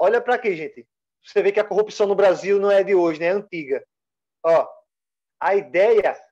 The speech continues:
era explorar ao máximo e investir pouco.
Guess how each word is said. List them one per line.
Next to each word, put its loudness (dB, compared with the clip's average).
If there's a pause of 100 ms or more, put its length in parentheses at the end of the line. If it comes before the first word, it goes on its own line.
(140)
era 0
explorar 2
ao 2
máximo -4 (1400)
e -6
investir -2
pouco. -4